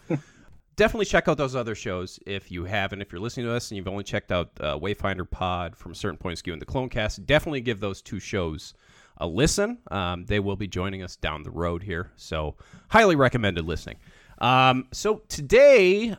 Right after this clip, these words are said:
uh, we kind of gathered to talk about a few things, but the first thing that we're gonna be covering is the first season of The Bad Batch. Um, I'm just gonna give it to Ty to start.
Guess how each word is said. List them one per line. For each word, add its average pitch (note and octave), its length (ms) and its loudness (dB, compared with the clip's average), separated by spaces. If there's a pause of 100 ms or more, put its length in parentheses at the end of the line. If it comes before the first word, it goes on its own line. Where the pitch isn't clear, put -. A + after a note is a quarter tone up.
(100)
uh, C3+ 240 4
we B2 120 -2
kind D4 280 -2
of F3+ 120 -8
gathered B2 400 2
to C#3 80 -6
talk - 400 0
about A#2+ 240 0
a - 20 -6
few F3+ 220 0
things, A#2 540 -6 (100)
but - 80 -4
the - 60 -20
first F3 180 -6
thing D#3+ 140 -4
that C3+ 100 2
we're C3+ 80 4
gonna C3 100 4
be A#2+ 80 2
covering G#2+ 520 2 (100)
is F#2 440 0 (680)
the A2 180 -2
first C3+ 260 6
season A2 280 2
of F2 160 0
The G2+ 40 0
Bad D#2+ 300 4
Batch. - 480 -2
Um, A2 400 6 (100)
I'm B3+ 120 6
just D#4 160 0
gonna G3+ 140 6
give C3+ 140 4
it - 60 2
to - 100 2
Ty F2 640 2
to - 120 -2
start. - 600 -2